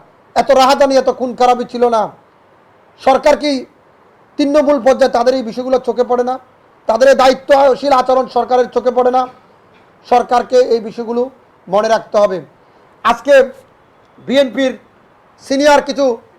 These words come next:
নেতৃবৃন্দ, দায়িত্বশীল লোক আমাদের মতো রাজনৈতিক দলের সাথে বৈষম্য করছে।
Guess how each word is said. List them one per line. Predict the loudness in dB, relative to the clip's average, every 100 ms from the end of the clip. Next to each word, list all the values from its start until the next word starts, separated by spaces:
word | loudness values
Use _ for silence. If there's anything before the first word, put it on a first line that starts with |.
| _ _ 0
নেতৃবৃন্দ, | 0 0 -4 -4 0 0 0 -4 _ _ -4
দায়িত্বশীল | 0 0 0 0 0 0
লোক | 4 4 4 -4 _ _ _ _ _ _ _ _ _ _ _ _
আমাদের | -4 0 0
মতো | 0 -2
রাজনৈতিক | 0 -2 -2 -8 -4
দলের | -2 -2
সাথে | -4 -6 -4
বৈষম্য | -6 -6 -6 -6
করছে। | -8 -8 -10